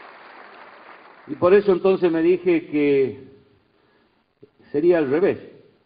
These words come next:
que tendría que aprovechar la oportunidad de que esté el ministro de Economía, de que esté el candidato a vicepresidente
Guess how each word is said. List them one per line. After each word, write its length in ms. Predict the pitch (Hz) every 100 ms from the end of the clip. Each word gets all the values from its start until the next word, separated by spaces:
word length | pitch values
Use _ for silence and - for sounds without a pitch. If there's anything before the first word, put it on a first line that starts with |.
| _
que 60 | -
tendría 380 | 127 147 165 156
que 60 |
aprovechar 800 | 147 139 139 139 160 160 143 - - _ _ _ _ _ _ _ _ _
la 140 | - 131
oportunidad 840 | 120 131 120 135 147 165 113 - - _ _ _ _ _ _ _ _ _ _
de 220 | 117 113
que 80 | 113
esté 680 | 113 139 135 131 120 - - _ _ _
el 100 | -
ministro 420 | 107 123 127 127 120
de 60 |
Economía, 600 | 110 120 135 143 120 104 - - -
de 120 | 98
que 80 | 104
esté 540 | - 123 120 110 - _ _ _ _ _
el 120 | 104
candidato 480 | 104 113 127 131 -
a 20 |
vicepresidente 1080 | 117 113 110 110 104 123 139 107 101 87 -